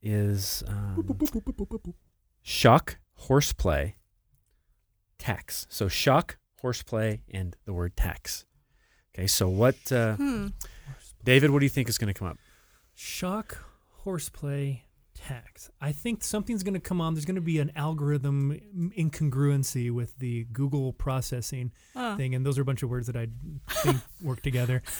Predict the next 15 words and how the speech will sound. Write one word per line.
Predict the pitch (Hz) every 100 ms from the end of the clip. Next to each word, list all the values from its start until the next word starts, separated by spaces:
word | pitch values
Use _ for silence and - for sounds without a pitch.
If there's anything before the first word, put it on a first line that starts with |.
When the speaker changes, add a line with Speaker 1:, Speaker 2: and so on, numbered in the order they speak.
| 320 -
Speaker 3:
But | 160
I | 151
think | - 247
it's | 214
just | 196 -
gonna | 170 165
be | 160
somebody | 143 - 190 185 180 160
is | 135
shocked | - - 175 175 156
at | -
the | 139
horse | - 190 185 -
winnings | 175 175 175 175 - - _ _ -
that | 147 143